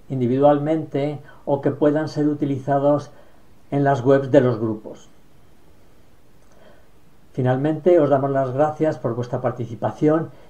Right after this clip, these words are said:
y esperamos contar con vuestra colaboración y con vuestra participación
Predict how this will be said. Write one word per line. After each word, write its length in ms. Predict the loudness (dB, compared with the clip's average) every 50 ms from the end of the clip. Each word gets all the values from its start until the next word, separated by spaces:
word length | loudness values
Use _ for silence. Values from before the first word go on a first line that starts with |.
| -12 -6
y 80 | -6
esperamos 560 | -6 -6 0 0 2 4 4 2 2 -2 -4 -4
contar 720 | -2 0 0 0 -2 -2 0 2 2 4 2 0 -4 -12 -20 -20 -20 -20 -20 -20 -20 -20 -20 -8 -2
con 180 | 0 0 2 4
vuestra 680 | 2 2 2 0 -2 -2 0 2 2 0 0 -4 -10 -14 -6
colaboración 1080 | -2 0 2 2 2 2 2 2 2 0 -2 -4 -6 -2 0 2 2 2 0 -2 -2 -4
y 100 | -4 -2
con 220 | 0 0 0 2
vuestra 640 | 0 0 0 -2 -4 -4 -2 0 0 0 -2 -2 -2
participación 1160 | -2 -2 -2 -2 -4 -8 -8 -6 -6 -6 -4 -4 -4 -4 -4 -2 0 0 0 -2 -4 -6 -10